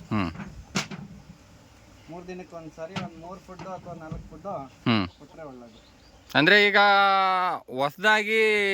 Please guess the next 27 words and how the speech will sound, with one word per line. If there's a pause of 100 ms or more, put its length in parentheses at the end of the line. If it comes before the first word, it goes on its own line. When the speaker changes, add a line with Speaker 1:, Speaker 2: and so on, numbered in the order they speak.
(580)
Speaker 1:
ಇರುವಂತ
ಪೆಟ್ಟಿಗೆನ
ತಗೊಂಡೋಗಿ (200)
ಐನೂರು
ಮೀಟರ್
ದೂರದಲ್ಲಿ
ಇಡ್ಬೇಕಾ
ಅಥವಾ
ಈಗ
ಹಳೆ
ಪೆಟ್ಟಿಗೆ
ಇತ್ತಲ್ಲ
ಅದನ್ನ
ತಗೊಂಡೋಗಿ
ಇಡ್ಬೇಕಾ? (800)
Speaker 2:
ಇವಾಗ
ಹೊಸದಾಗಿ
ಡಿವೈಡ್
ಮಾಡ್ಕೊತಾ
ಇದೀವಲ್ಲ,
ಅದ್ರ
Speaker 1:
ಹಾ,
ಹಾ,
ಹಾ.
Speaker 2:
ಹಳೆ
ಪೆಟ್ಟಿಗೆ.
Speaker 1:
ಈಗ